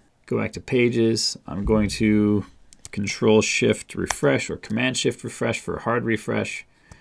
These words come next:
Do that a few times, and that order is still there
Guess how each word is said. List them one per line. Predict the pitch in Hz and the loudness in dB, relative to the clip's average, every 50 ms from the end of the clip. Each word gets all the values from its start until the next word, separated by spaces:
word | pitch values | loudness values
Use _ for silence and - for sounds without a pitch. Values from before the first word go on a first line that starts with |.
| _ _ _ _ _ _ _ _ _ _ _ _ - - _ _ - - - | _ _ _ _ _ _ _ _ _ _ _ _ -18 -18 _ _ -20 -20 -12
Do | - - | -8 -8
that | - - | -8 -8
a | 92 | -10
few | - - 117 110 | -8 -6 -6 -6
times, | - - - 139 151 156 147 143 - - - - | -4 -4 -2 -2 0 -2 -2 -4 -6 -10 -10 -8
and | 98 110 113 113 113 113 113 107 - - | -6 -4 -2 -2 -2 -2 -2 -4 -6 -10
that | - 87 107 117 123 123 - | -12 -8 -6 -4 -4 -4 -2
order | 117 135 143 147 143 131 131 - | 2 4 4 6 6 6 4 4
is | 85 101 120 120 117 - | 2 2 0 0 0 -2
still | - - 135 131 135 | -2 0 2 2 4
there | 151 165 143 - | 2 0 -2 -4